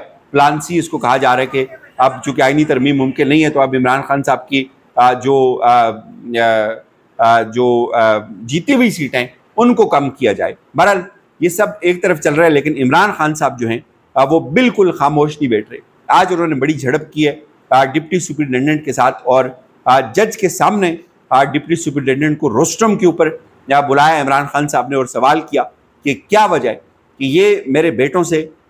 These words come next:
आ, बात नहीं करवा रहे, करवा रहे। और, आ, उन्होंने कहा जी कि इमरान खान के बेटों को फ़ोन मिलाते हैं हम, तो वो फ़ोन उठाते नहीं है। आ, इस पे, आ, आ,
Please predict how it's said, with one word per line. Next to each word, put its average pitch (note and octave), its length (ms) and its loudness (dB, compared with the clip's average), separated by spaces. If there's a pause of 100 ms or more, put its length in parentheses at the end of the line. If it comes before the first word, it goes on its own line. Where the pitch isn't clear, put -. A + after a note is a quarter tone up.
(100)
आ, - 100 4
बात D3+ 400 0
नहीं E3 100 0
करवा A#2 280 0
रहे, A2 240 -8
करवा A2 280 0
रहे। G2 120 -6 (320)
और, C3+ 300 2
आ, B2 360 2 (300)
उन्होंने G3 260 0
कहा E3 140 2
जी E3+ 120 -2
कि F3+ 140 0
इमरान D3+ 300 0
खान D#3+ 240 -2
के E3 140 0
बेटों C#3 260 -2
को D3+ 120 -10
फ़ोन D#3+ 300 -2
मिलाते C3 320 2
हैं F#3+ 80 4
हम, D3 140 -4 (240)
तो C3 100 -4
वो D3+ 140 -2 (100)
फ़ोन D#3+ 180 2
उठाते C3+ 380 0
नहीं D#3+ 140 0
है। G2+ 100 -6 (380)
आ, C#3 160 4
इस F3+ 160 -4
पे, A#3 160 2 (580)
आ, C#3+ 80 0
आ, C#3+ 380 4